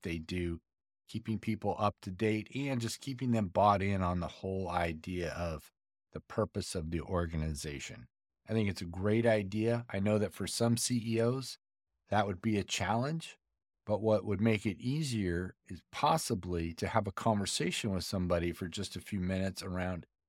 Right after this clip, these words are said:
a topic every other week, record that and deliver it inside or even outside.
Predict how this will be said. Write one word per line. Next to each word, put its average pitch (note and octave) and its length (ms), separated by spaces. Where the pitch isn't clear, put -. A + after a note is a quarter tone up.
a G2 100
topic F2+ 540
every E2+ 340
other E2 300
week, E2+ 300
record G2+ 600
that A2+ 380
and F#2 180
deliver F2 480
it D#2 160
inside E2+ 640
or F3 140
even E3 220
outside. D3+ 580